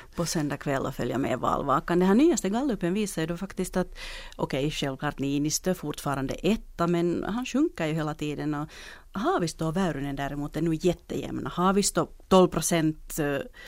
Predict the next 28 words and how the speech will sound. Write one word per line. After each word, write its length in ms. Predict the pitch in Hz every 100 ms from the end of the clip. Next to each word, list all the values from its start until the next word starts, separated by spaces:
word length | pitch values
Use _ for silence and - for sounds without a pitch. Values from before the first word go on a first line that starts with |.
| - - - -
och, 420 | - 156 147 -
och 340 | 156 156 143 -
Väyrynen 600 | 160 175 160 147 143 143 - -
tio 280 | 185 143
procent. 460 | - 139 - 143 156
Det 60 | 175
här 160 | 160
är 40 | 151
ju 140 | 151
inom 380 | 160 143 143 -
felmarginalen, 960 | - - 151 - 143 131 143 143 - 139
så 100 | 147
man 120 | 139
kan 140 | - 151
nog 60 | 160
inte 120 | 180
riktigt 300 | 180 - -
säga 320 | 165 147 -
nu 160 | - -
att, 200 | 120 -
eh, 80 | 156 - - - - - - - - - -
vem 320 | 170 156 143
är 60 |
det 100 | 139
som 140 | 160 156
leder 260 | 143 131
på 120 | - 156
riktigt? 460 | 165 - 117 -